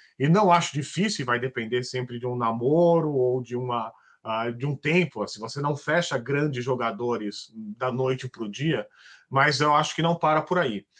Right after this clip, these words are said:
Não acho que é um plano pra Copa do Mundo, uma coisa meio assim, "Ah, não, então vamos fazer esse investimento até a Copa do Mundo, depois diminuir ou acabar", não é isso. Mas a partir do momento que um clube faz algo grande como esse,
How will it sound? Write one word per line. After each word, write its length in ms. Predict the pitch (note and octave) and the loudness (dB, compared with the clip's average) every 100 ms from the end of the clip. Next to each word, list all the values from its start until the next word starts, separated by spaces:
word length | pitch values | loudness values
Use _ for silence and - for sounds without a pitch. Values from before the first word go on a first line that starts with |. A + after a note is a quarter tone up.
| - - | -20 -4
Não 200 | G3+ A3 | 2 4
acho 240 | C4+ A#3+ | 2 0
que 100 | - | 0
é 20 | G#3+ | 0
um 100 | G3 | 0
plano 600 | - F3+ F3+ G#3 E3+ - | 2 4 6 4 2 0
pra 160 | C#3 | -4
Copa 300 | - D3 C#3+ | -2 -2 0
do 100 | B2 | -2
Mundo, 400 | B2 C#3+ D3+ B2+ | -2 -2 -2 -2
uma 160 | A#2 A#2 | -4 -4
coisa 300 | C#3+ C3+ B2+ | -2 0 0
meio 280 | B2 C3+ C3 | 2 2 2
assim, 280 | - B2 | -2 -2
"Ah, 160 | C3 C3+ | 0 0
não, 340 | A#2 D3 B2 | -2 -4 -4
então 240 | A2+ - C3 | -6 -4 -2
vamos 240 | D3 E3+ | 0 -2
fazer 260 | D3 C3+ C#3+ | -2 -4 -4
esse 140 | C#3 | -6
investimento 480 | B2 C3 B2 D3+ D#3 | -6 -8 -6 -6 -4
até 80 | C#3 | -4
a 60 | |
Copa 260 | C3 C#3+ C3+ | -2 -2 -2
do 100 | B2+ | -2
Mundo, 280 | C#3 D3 D3 | -2 -4 -6
depois 440 | D3 - C#3 C#3 | -10 -2 0 0
diminuir 640 | B2+ A#2+ B2+ G#2+ A#2 D3 | -2 -4 -2 -4 -4 -2
ou 140 | A#2+ A2+ | -2 -2
acabar", 480 | A2+ A2 A2 B2 C3+ | -2 -4 0 0 2
não 180 | C3+ | 0
é 100 | D3 | 0
isso. 320 | B2+ G#2 - - _ - _ | -4 -8 -12 -20 _ -20 _
Mas 140 | B2+ | -2
a 60 | E3+ | 2
partir 260 | E3+ - | 2 2
do 40 | A#3 | 2
momento 220 | G#3 - | 2 0
que 60 | E3+ | 0
um 100 | E3+ | 0
clube 480 | - D#3 C3+ G#2+ | 0 0 0 -2
faz 500 | A2 - C3+ F3+ D#3+ | -10 0 2 2 2
algo 340 | D3 C#3 C3 A2+ | 2 2 0 -4
grande 500 | A#2+ B2+ C3+ B2+ A2 | -2 0 0 -2 -6
como 300 | A2 G#2 A2 | -8 -6 -2
esse, 420 | C#3 C#3 - G2+ | -2 -2 -8 -14